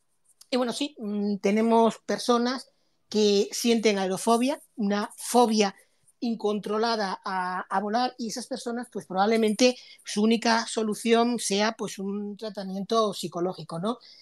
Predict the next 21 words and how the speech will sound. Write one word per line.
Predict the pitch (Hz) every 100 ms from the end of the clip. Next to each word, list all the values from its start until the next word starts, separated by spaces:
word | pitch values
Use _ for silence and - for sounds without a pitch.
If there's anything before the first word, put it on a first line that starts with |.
| _ _
Pero | 233
en | 240
la | 233
mayoría | 233 240 285
de | 285
los | 240
casos, | - 240 - 277 269 - -
yo | 202 233 226
creo | 220 214
que | 208 202
con, | - 196 196 196
con | - 190
información, | 190 185 190 180 254 247 262 - _ _
con | - 214
confianza, | 214 208 196 214 247 - 269 277
con | - 202 196
saber | - 202 240
que | 226
los | 190 185
aviones | 190 233 202
realmente | 185 220 208 202 185 180